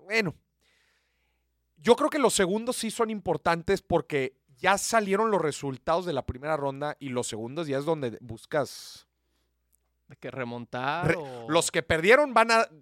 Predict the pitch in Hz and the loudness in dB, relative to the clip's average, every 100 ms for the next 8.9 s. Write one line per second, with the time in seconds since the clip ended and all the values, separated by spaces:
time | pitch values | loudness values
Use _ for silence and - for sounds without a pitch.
0 | _ 196 220 175 156 202 190 190 185 170 | _ -4 -2 -4 2 2 6 4 4 2
1 | 160 165 151 127 - 127 202 240 - 165 | 0 0 -2 -4 -4 2 4 4 4 4
2 | - 160 139 147 - 180 214 - 160 135 | 4 -4 -4 -4 0 0 0 -2 -4 -2
3 | 170 180 180 190 156 135 127 143 170 - | -8 -4 -4 -2 -4 -4 -4 -2 -2 -4
4 | 143 185 214 233 226 - - 131 123 185 | -4 0 0 -2 -6 -10 -20 -20 -10 -4
5 | 160 147 - 147 131 127 135 240 247 196 | -2 -2 -4 -2 -2 0 0 0 0 0
6 | 151 160 135 127 - 190 175 165 135 113 | 0 -2 -4 -6 -6 -6 -2 -2 -2 -4
7 | 151 139 127 202 208 226 - 160 165 180 | -2 -2 -2 -2 2 0 -2 -6 -4 -2
8 | 220 208 214 220 190 170 165 165 | 0 0 -2 -2 -6 -4 -4 -4